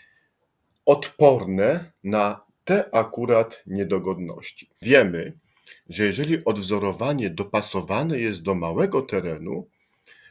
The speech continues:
to te błędy są niewielkie. Ale najważniejsze, żeby ten teren był dość wąski,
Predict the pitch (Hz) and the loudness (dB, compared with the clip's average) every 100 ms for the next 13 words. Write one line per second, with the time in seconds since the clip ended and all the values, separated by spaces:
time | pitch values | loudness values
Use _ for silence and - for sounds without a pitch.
0 | - 185 196 175 110 113 139 135 131 117 | -6 -2 0 0 2 2 2 0 -2 -2
1 | 113 110 107 92 82 - - - _ _ | -2 -4 -4 -2 -4 -6 -16 -20 _ _
2 | _ _ _ _ 107 113 110 113 104 98 | _ _ _ _ 0 4 6 4 2 0
3 | 107 90 101 202 202 160 127 107 107 139 | -2 -4 -2 0 0 0 0 -2 2 2
4 | 147 104 123 147 90 82 113 - - 87 | 2 0 -2 -4 -4 2 2 2 -10 -2
5 | 104 78 82 - - 170 | -2 -2 -8 -12 -10 -12